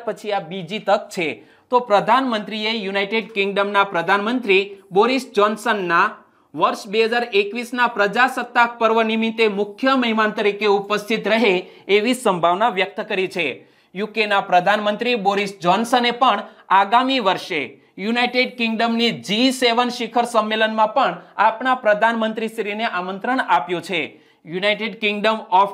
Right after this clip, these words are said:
Great Britain, સામાન્ય રીતે યુકે અથવા બ્રિટન તરીકે ઓળખાય છે,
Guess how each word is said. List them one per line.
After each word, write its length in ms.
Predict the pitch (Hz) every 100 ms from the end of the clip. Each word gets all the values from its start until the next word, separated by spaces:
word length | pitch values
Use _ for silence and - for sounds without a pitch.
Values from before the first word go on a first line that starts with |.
| 151
Great 240 | 190 196 170
Britain, 400 | 165 170 165 131 104 - _
સામાન્ય 500 | - 202 208 226 214
રીતે 260 | 196 202 185 160 180
યુકે 280 | 196 214 202 208 - -
અથવા 340 | 214 254 254 196
બ્રિટન 380 | 220 220 254 240
તરીકે 340 | 214 208 262
ઓળખાય 460 | 247 208 208 175 170
છે, 120 | 180